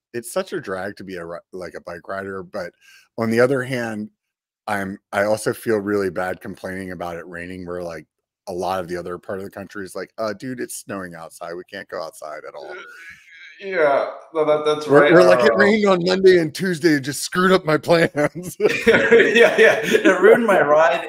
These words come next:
Speaker 2: and, uh, our, our head of, uh, marketing, Jake, is in Southern California, right? And they got, like, six to eight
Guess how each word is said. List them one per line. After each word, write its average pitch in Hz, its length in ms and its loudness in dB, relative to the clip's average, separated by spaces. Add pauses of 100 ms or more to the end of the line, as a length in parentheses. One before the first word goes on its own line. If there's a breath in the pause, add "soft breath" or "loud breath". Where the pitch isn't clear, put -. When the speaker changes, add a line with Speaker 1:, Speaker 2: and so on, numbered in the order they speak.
(140)
Speaker 2:
and, 139 200 -14
uh, 127 300 -2 (420)
our, - 220 0
our 135 200 0
head 147 180 -4
of, 139 220 -6
uh, 123 400 -2
marketing, 131 360 -8
Jake, 127 300 -12
is 120 120 -14
in 110 80 -20
Southern 127 340 -10
California, 104 560 -12
right? 107 200 -12
And 117 80 -20
they 123 100 -20
got, 117 220 -6
like, 107 140 -8 (180)
six - 440 -18
to 131 60 -12
eight 113 220 -10